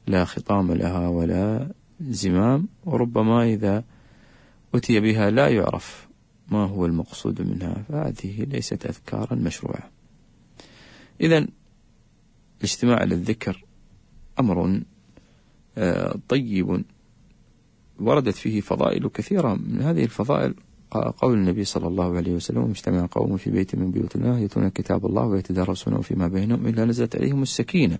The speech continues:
وغشيتهم الرحمة وحفتهم الملائكة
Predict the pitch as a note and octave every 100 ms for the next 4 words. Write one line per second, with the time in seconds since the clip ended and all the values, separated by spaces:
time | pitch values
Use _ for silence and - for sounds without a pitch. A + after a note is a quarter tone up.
0 | - - - - - _ G#2 A2 - A#2
1 | A#2 A2 A2 B2+ C3+ - G2+ - - -
2 | - _ - G#2 - - C#3+ - - A#2
3 | A#2 A2 B2+ C#3+ - -